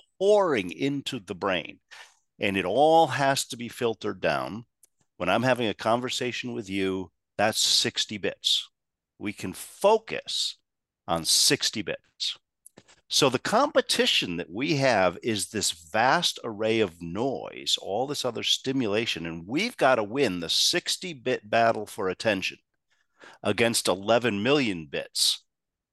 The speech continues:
of competition. So as a salesperson, a leader, marketer, parent, pastor, teacher, this is the warfare we're all in. How do we get quickly to the point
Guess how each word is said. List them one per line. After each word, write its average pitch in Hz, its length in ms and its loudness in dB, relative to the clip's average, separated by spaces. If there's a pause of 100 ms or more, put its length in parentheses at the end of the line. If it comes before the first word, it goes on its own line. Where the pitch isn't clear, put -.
(120)
of 101 140 0
competition. - 720 -4 (540)
So 101 340 4
as 98 220 0
a 87 60 -2
salesperson, 135 960 -2 (120)
a 78 80 -12
leader, 117 520 -6
marketer, 131 640 -2 (520)
parent, 120 720 0 (380)
pastor, 117 600 0 (160)
teacher, 196 500 -2 (920)
this 147 460 2
is 131 140 -2
the 127 120 -2
warfare 110 560 0
we're 90 220 -6
all 85 260 -2
in. - 320 -6
How 135 680 2
do 127 140 -10
we 82 220 -12 (100)
get 113 260 2 (160)
quickly 131 500 -8
to - 120 -8
the 104 80 -8
point 85 420 -8